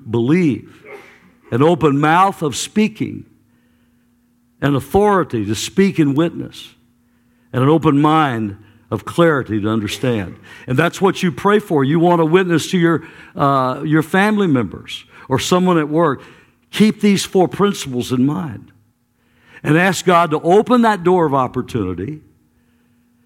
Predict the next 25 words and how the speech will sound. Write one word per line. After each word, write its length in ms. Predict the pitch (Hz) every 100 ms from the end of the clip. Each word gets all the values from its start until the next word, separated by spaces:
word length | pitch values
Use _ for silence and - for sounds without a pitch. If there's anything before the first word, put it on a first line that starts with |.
| _ _
to 140 | 156
give 240 | 143 202 190
that 240 | 202 151
person 340 | 180 202 - 170
a 80 |
heart 320 | 147 180 190 185
of 140 | 156
receptivity, 1040 | 175 185 - 180 - 143 107 95 110 143 - _ _ _ _ _ _ _ -
a 80 | 156
witness 540 | 151 180 220 226 196 180
of 100 | 143
authority, 840 | 139 202 214 160 113 104 123 139 - _ _ _ _ _ _
and 180 | 135 143
then 220 | 160 202
for 120 | 180 156
them 220 | 170 185
to 80 | 170
have 160 | 147
an 120 | 143 143
open 400 | 165 160 170 156
mind 500 | 117 92 95 98 - - _ _ _ _ -
of 100 | 101
clarity 480 | - 160 151 110 98
to 100 | 98
understand. 600 | 101 104 - 117 117 113